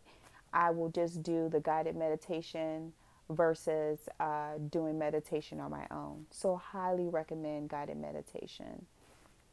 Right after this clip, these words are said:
So I hope you enjoyed this podcast episode. I hope it's helpful for you. Food for thought, meditation. If you are trying to reach goals and you feel that there are blockers, sometimes meditation will help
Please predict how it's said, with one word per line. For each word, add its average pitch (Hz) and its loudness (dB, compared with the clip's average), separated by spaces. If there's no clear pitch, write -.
So 240 6
I 220 8
hope 226 4
you 233 2
enjoyed 190 6
this 185 6
podcast 180 0
episode. 170 -2
I 170 -2
hope 180 0
it's 190 -2
helpful 175 -2
for 175 -2
you. 175 -2
Food 254 2
for 311 4
thought, 311 -4
meditation. 202 0
If 175 0
you 208 2
are 220 2
trying 208 -6
to 202 -12
reach 185 -2
goals 180 -2
and 185 -4
you 190 -2
feel 190 -2
that 185 0
there 175 0
are 165 0
blockers, 175 -6
sometimes 294 2
meditation 220 2
will 190 -2
help 190 -2